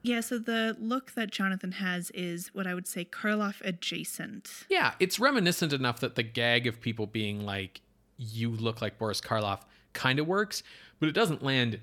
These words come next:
Speaker 2: nearly as strongly as it does when it's literally Boris Karloff,
Speaker 1: Yeah.
Speaker 2: right? Like,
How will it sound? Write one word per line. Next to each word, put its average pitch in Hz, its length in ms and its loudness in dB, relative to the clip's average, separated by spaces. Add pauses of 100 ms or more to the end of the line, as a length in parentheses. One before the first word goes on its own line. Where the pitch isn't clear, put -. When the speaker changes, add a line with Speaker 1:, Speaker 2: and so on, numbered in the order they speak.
(140)
Speaker 2:
nearly 170 680 4
as 107 80 2
strongly 127 420 2
as 110 80 2
it 113 120 0
does 113 200 4
when 113 140 2
it's 113 200 -2
literally 139 720 4
Boris 123 600 4
Karloff, - 920 0 (400)
Speaker 1:
Yeah. 107 100 6
Speaker 2:
right? 117 260 4 (260)
Like, 120 340 2